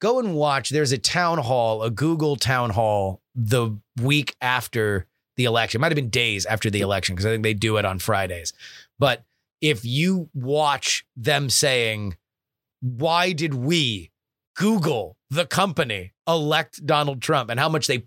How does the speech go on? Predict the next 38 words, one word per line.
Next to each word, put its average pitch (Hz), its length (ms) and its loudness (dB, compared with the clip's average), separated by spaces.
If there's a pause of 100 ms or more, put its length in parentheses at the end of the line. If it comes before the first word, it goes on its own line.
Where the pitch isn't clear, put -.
personally 165 880 0 (320)
thought 175 380 0
that 151 160 -4
they 156 160 2
were 156 220 2
responsible 131 580 -2
to 123 160 2
it. 95 140 -4 (420)
I've 330 220 0
got 254 240 0
my 220 160 2
quibbles 220 480 0
and 180 140 0
debates 185 360 0
on 170 140 0
exactly 175 540 0
how 160 240 0
much 165 300 0
they 165 280 0
had 156 240 2
anything 147 320 0
to 139 100 0
do 247 160 0
with 170 200 0
it, 147 160 -2 (260)
but 151 300 0
boy, 202 260 2
did 156 240 -4
they 185 180 2
believe 127 440 -2
that. 110 320 2 (440)
Uh, 143 220 0 (100)
uh, 139 200 2
then 170 240 2
you 165 160 2
understand 143 840 0
exactly 131 680 0
why 104 440 0